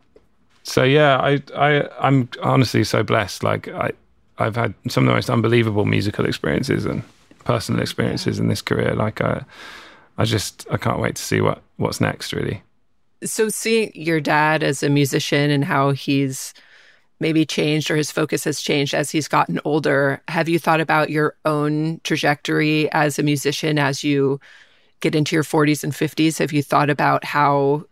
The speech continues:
Speaker 2: your focus might change?
Speaker 1: God, I just, it's just only struck me that I'm gonna enter my forties at some point soon. I mean, to be fair, I'm thirty-four, so it's a bit of a way
Speaker 2: You have
Speaker 1: off.
Speaker 2: time.
Speaker 1: But I've worked with some artists who've defied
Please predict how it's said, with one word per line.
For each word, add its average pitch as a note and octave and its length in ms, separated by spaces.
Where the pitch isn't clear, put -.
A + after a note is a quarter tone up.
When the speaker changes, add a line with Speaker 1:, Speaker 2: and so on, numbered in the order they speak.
Speaker 2:
your D#3+ 220
focus D#3 560
might E3+ 220
change? F3+ 640
Speaker 1:
God, A2+ 240
I F2+ 80
just, G#2+ 280
it's - 220
just - 340
only A#2 300
struck - 300
me F#2 180
that F2+ 100
I'm G2 240
gonna G#2 180
enter G2+ 300
my G2+ 140
forties G2 340
at - 80
some G2 180
point F#2 220
soon. G2+ 180
I B2+ 40
mean, B2 140
to - 80
be A#2+ 60
fair, A2+ 200
I'm G2 100
thirty-four, F#2+ 720
so G2 300
it's A#2 140
a A2+ 40
bit A#2+ 140
of F#2+ 60
a - 20
way F2+ 180
Speaker 2:
You - 80
have - 20
Speaker 1:
off. E2+ 80
Speaker 2:
time. A#2+ 100
Speaker 1:
But F#2 260
I've D#3 120
worked F#3 200
with D3 100
some C3 140
artists B2 460
who've A2 200
defied G#2+ 800